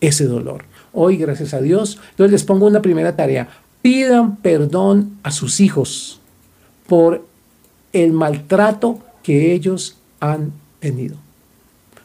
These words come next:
por el maltrato que tú les has hecho o que cualquier otra persona les ha hecho. Porque hay algo que tenemos que entender sobre el perdón, y es que yo puedo pedir perdón en nombre de otra persona. Por ejemplo, tengo,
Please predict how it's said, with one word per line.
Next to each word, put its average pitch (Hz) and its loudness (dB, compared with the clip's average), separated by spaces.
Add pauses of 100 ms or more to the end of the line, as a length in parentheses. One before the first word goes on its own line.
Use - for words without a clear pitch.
por 165 2
el 160 4
maltrato 196 2
que 175 0
tú 254 2
les 269 4
has 240 2
hecho 190 -2 (200)
o 202 4
que 180 0
cualquier 170 2
otra 208 2
persona 151 -2
les 131 -4
ha 143 -8
hecho. - -14 (220)
Porque 180 0
hay 185 4
algo 208 4
que 202 0 (140)
tenemos 180 2
que 202 0
entender 160 -2
sobre 190 0
el 180 -6
perdón, 170 -4 (200)
y 190 2
es 147 2
que 190 2
yo 214 4
puedo 202 4
pedir 160 2
perdón 180 0
en 175 2
nombre 180 2
de 160 2
otra 156 -2
persona. 175 0 (240)
Por 170 2
ejemplo, 165 2 (460)
tengo, 196 4